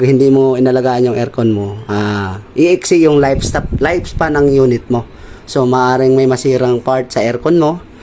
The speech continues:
maaring sa board, maaring sa fan motor, maaring sa compressor, maaring, ah, fan motor sa outdoor, o di kaya board ng indoor at saka out-, outdoor. So, kasi siyempre, once na nahihirapan yung unit mo,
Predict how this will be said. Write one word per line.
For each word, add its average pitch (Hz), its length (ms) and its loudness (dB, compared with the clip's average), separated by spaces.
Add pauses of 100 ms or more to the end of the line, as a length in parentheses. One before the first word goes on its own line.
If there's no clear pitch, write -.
(260)
maaring 107 400 -2
sa 165 160 -2
board, 156 320 0
maaring 107 320 -2
sa 110 160 -4
fan 107 320 -2
motor, 143 400 -2
maaring 110 400 -4
sa 120 80 -4
compressor, 139 720 -4 (1300)
maaring, 139 800 2 (560)
ah, 117 480 -2
fan 131 160 2
motor 127 320 0
sa 139 240 -2
outdoor, 147 300 -2
o - 20 0
di 135 80 0
kaya 151 240 0
board 151 320 2 (160)
ng - 160 0
indoor - 320 0
at - 80 -4
saka - 320 -4
out-, - 160 -4 (400)
outdoor. 123 480 -2 (800)
So, - 240 0 (1120)
kasi 190 240 -2
siyempre, 147 560 -4 (320)
once 180 240 -2
na 165 320 -2
nahihirapan 143 640 0
yung 127 240 4
unit 123 240 -2
mo, 110 240 -6